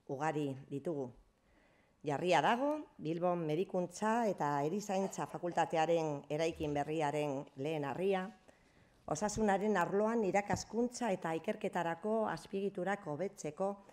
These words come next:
proiektuaren parte gisa. Beraz, Donostia eta Gasteizeko instalazioak berritzeko erronkari heldu behar diogu etorkizunean.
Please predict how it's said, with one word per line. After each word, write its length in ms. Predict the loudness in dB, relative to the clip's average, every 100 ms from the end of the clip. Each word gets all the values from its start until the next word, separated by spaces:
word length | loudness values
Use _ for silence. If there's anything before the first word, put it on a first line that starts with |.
| -20 -16
proiektuaren 760 | -4 -2 0 -2 0 2 2 2
parte 320 | -4 -4 -4
gisa. 320 | -4 -8 -12 -14 _ -20 _ _ _ _ _ _ _ -4
Beraz, 380 | 0 0 0 -4
Donostia 640 | -4 -2 -2 -2 0 2 2
eta 220 | -2 -4
Gasteizeko 720 | -6 -4 -2 -2 -2 -4 -2 -2 -4 -14
instalazioak 920 | -6 0 0 -2 -4 -4 -2 -6 -12 -20 -20 -20 _
berritzeko 680 | 0 0 -2 -4 0 0
erronkari 560 | 2 -2 0 0 0 -2 -2
heldu 320 | -2 0 0
behar 260 | 2 0 0
diogu 500 | -2 0 -2 -2 -4 -4
etorkizunean. 880 | -6 -4 -4 -4 -6 -6 -6 -8 -10